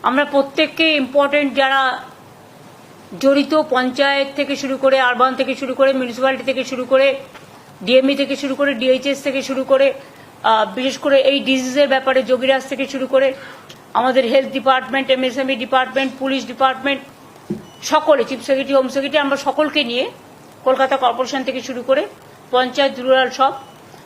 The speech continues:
সব ডিপার্টমেন্টকে ডেকে মিটিং করে আমরা প্রস্তুতিটা সেরে রাখলাম। ফার্দার যদি হয়, আমরা আশা করছি ওই প্যান্ডেমিক আর হবে না, কারণ ডাব্লিউএইচও already বলে দিয়েছে, "It is not pandemic, it is endemic",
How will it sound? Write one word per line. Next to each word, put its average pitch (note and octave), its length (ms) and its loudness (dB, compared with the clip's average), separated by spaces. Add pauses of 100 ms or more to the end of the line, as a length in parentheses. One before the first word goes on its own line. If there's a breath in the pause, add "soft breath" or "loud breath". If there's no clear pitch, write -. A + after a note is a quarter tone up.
সব D4+ 260 2
ডিপার্টমেন্টকে C#4+ 540 2
ডেকে D4+ 240 -2
মিটিং C4+ 320 -4
করে E4 300 2 (460 loud breath)
আমরা C#4 280 2
প্রস্তুতিটা E4+ 800 0
সেরে C#4 300 2
রাখলাম। F3+ 360 -2 (880)
ফার্দার B3+ 520 0
যদি D#4 260 2
হয়, F#3+ 400 -2 (1040)
আমরা C#4 260 2
আশা C4+ 240 0
করছি F4 300 0
ওই E4+ 80 4
প্যান্ডেমিক D4 580 2
আর D4+ 120 2
হবে A3 280 2
না, E3+ 200 -2 (2000)
কারণ C#4+ 260 2
ডাব্লিউএইচও D4+ 760 4
already C#4+ 260 0
বলে C4 220 4
দিয়েছে, D4 280 0
"It B3 80 -6
is D4 200 -6
not D4 120 2 (100)
pandemic, C4+ 520 0
it C4+ 120 -6
is B3+ 120 2
endemic", G#3+ 380 -4